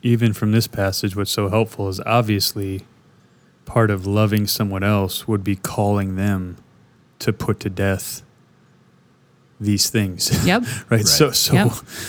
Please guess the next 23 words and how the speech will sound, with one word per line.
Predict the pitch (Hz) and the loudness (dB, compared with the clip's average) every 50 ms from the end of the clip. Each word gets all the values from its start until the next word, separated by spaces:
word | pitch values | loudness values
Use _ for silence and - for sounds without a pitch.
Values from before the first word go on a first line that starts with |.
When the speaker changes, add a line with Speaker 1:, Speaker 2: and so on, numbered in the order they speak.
| - - - | -12 -14 -10
Speaker 1:
so, | - - - 127 117 | -4 2 4 6 6
you | 113 110 107 | 6 6 6
know, | 107 107 104 | 4 2 2
if | 101 - - | 2 2 2
you're, | 107 107 107 104 104 - - | 4 4 4 2 0 -2 -6
if | - 104 92 - - | -8 -8 -6 -4 -4
you | 107 98 98 | -4 -2 -2
have | 101 98 98 95 95 | -2 -2 -2 -2 -4
a, | 98 95 92 92 90 87 - - _ _ _ _ _ _ _ _ _ _ _ _ _ _ _ _ _ _ _ _ _ _ _ _ _ _ _ _ _ _ _ _ | -4 -4 -2 -4 -6 -8 -10 -14 _ _ _ _ _ _ _ _ _ _ _ _ _ _ _ _ _ _ _ _ _ _ _ _ _ _ _ _ _ _ _ _
uh, | - 104 95 92 90 90 90 90 98 107 120 - _ | -12 -10 -8 -8 -8 -8 -10 -10 -12 -14 -18 -20 _
pornography | - - 110 98 98 98 101 98 101 98 - - - 104 | -6 -4 -2 -2 0 0 0 0 -2 -4 -4 -4 -4 -4
addiction | 98 92 98 92 92 - - - 98 95 95 | -4 -2 -4 -4 -4 -4 -4 -4 -4 -4 -4
or | 101 107 101 95 95 92 95 101 | -4 -4 -4 -2 -2 -2 -2 -2
other | 101 101 95 98 98 | -2 -2 -2 -2 -2
forms | - - 104 101 98 95 90 | -2 -2 -2 -2 -2 -2 -4
of | 95 - | -6 -6
sexual | - - 101 92 - - 107 104 | -4 -4 -4 -4 -4 -4 -4 -4
immorality, | 101 95 95 95 95 92 95 95 98 98 95 92 92 92 92 90 - - _ - - - - - - - - _ _ _ _ - | -4 -4 -4 -4 -2 -2 -2 0 0 0 -2 -2 -4 -4 -6 -6 -8 -12 _ -20 -20 -20 -20 -20 -20 -20 -20 _ _ _ _ -4
the | - 104 104 | -2 0 0
answer | 104 104 101 - - 104 | 2 0 0 -2 -2 -4
is | 95 95 | -2 -2
not, | 98 98 98 98 - | -2 -2 -2 -2 -2
"Well, | 117 110 101 98 95 95 95 95 92 | 0 0 2 2 2 2 0 0 -2